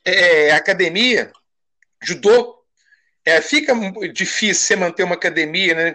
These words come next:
por questões financeiras e tal. Então, a academia fica mais difícil. Então, setenta por cento é projeto. E no projeto, a, a família é essencial, o acompanhamento, sabe,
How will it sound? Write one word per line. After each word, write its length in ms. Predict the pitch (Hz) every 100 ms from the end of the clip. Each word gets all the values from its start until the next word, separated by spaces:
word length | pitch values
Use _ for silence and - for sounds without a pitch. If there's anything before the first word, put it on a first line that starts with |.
| -
por 120 | -
questões 400 | 170 165 - 151 -
financeiras 840 | 190 165 - 160 190 180 175 160
e 60 |
tal. 220 | - 95 -
Então, 140 | 170
a 20 |
academia 420 | 175 202 208 208 220
fica 160 | -
mais 160 | 220 226
difícil. 280 | - 170 -
Então, 120 | 208
setenta 380 | 196 226 247 240
por 120 | 240
cento 260 | - 214 220
é 40 |
projeto. 540 | - 254 - - - _ _ - - - - -
E 100 | 196
no 100 | 214 233
projeto, 600 | 247 165 165 190 240 262
a, 260 | 254 196
a 40 | 196
família 520 | - 156 151 208 226
é 180 | 220 196
essencial, 840 | 202 202 233 233 247 202 190 185
o 60 | 165
acompanhamento, 720 | 139 - 170 180 151 170 165
sabe, 280 | - 180 151